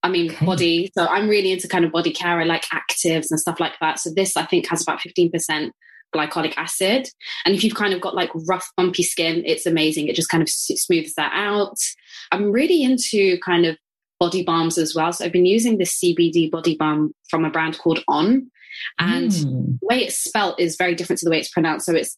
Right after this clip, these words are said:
Speaker 1: O H N E, but it's got, like, um, it's quite potent t-, C B D. So if you've got kind of period pains, or I go to the gym quite often. So if I'm kind of achy from going to the gym, I kind of massage that in. That's really good.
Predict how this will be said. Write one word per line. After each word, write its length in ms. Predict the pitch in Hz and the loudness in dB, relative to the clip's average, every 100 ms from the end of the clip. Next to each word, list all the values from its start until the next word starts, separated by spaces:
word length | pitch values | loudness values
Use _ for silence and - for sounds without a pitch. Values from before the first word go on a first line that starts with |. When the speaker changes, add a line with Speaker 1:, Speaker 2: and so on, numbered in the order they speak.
| - | 0
Speaker 1:
O 200 | 196 214 - | 2 2 2
H 300 | 190 180 - - | 0 2 0 0
N 240 | 165 160 - | -2 0 2
E, 320 | 170 156 151 | 2 2 2
but 120 | 160 | 2
it's 160 | 156 - | 0 0
got, 240 | 170 - | -2 -2
like, 300 | 156 147 139 | -2 -2 0
um, 400 | 147 143 143 147 _ _ - | 0 4 4 4 _ _ -12
it's 120 | - | -8
quite 220 | - 214 - | -4 -4 0
potent 460 | 202 185 170 - | 0 2 0 0
t-, 120 | - - | -2 -4
C 240 | - - 175 | -2 0 2
B 140 | 165 | 2
D. 200 | 156 165 | 4 2
So 180 | 214 160 | 2 0
if 140 | 147 151 | 0 0
you've 100 | 151 | -2
got 160 | - | -2
kind 160 | 147 147 | -2 -2
of 60 | |
period 320 | - 214 196 190 | 0 2 2 0
pains, 420 | 185 185 180 175 | 0 4 4 4
or 240 | 156 151 - - - - | 2 0 -4 -12 -8 -4
I 60 | 165 | -2
go 100 | 180 | 0
to 120 | 180 | 0
the 60 | 165 | 0
gym 220 | 175 170 | 2 0
quite 180 | 175 170 | 0 -2
often. 280 | 165 170 | 0 0
So 100 | 165 | 0
if 100 | 156 | 0
I'm 120 | 165 160 | 0 2
kind 180 | 156 | 0
of 60 | 156 160 | -2 -4
achy 480 | 160 156 170 156 - _ | -4 -2 0 0 -4 _
from 160 | 143 | 0
going 220 | 151 147 | 2 0
to 60 | 151 | -2
the 80 | 151 | -2
gym, 220 | 156 147 | 0 -2
I 40 | 143 | -4
kind 180 | 147 143 | -6 -4
of 80 | 147 | -4
massage 340 | - 143 143 | -2 -2 -2
that 160 | 139 - | -2 0
in. 300 | 170 165 - | 2 2 0
That's 260 | 170 - | -4 -2
really 240 | 165 156 151 | 0 0 0
good. 340 | 156 156 156 | 0 0 -2